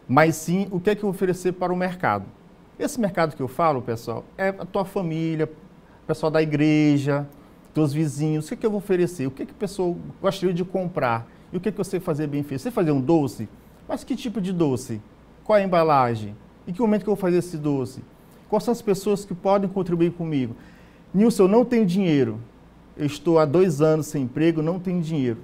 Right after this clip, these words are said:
Tá, mas quem que pode te emprestar esse dinheiro pra você ajudar a sua família?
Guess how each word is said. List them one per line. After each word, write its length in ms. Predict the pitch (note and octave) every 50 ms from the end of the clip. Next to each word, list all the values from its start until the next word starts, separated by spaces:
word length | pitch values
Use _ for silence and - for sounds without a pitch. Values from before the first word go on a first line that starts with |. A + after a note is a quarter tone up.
| - -
Tá, 160 | - F3+ D#3+
mas 260 | D#3 D3+ D3+ D3+ - -
quem 160 | - C4 D4
que 100 | - C#4+
pode 300 | - - F#3 F3 E3+ E3+
te 60 | F3
emprestar 360 | E3 - E3 D3 - D3+ D3
esse 140 | - - D3
dinheiro 440 | C3+ C3+ C3+ C3 B2 A#2 A2+ A2+ A#2 A#2+ - - - - - - -
pra 100 | C3+ C3+
você 200 | C3+ C3 - C#3
ajudar 200 | C3 C3+ B2+ C3
a 40 | A#2+
sua 160 | - C3+ A#2+
família? 500 | - - B2 A#2 A2+ G#2+ G#2 G#2 -